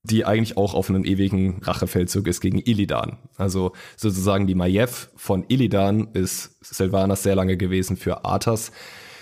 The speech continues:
denn sie hat sich, wie gesagt, von seinem Einfluss loslösen können und hat ihre eigene Untotenfraktion gegründet,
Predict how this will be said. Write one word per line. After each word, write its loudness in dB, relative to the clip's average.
denn 4
sie 2
hat 0
sich, -4
wie 2
gesagt, 0
von 0
seinem 0
Einfluss -2
loslösen 2
können 2
und 0
hat -2
ihre 0
eigene 2
Untotenfraktion -6
gegründet, 2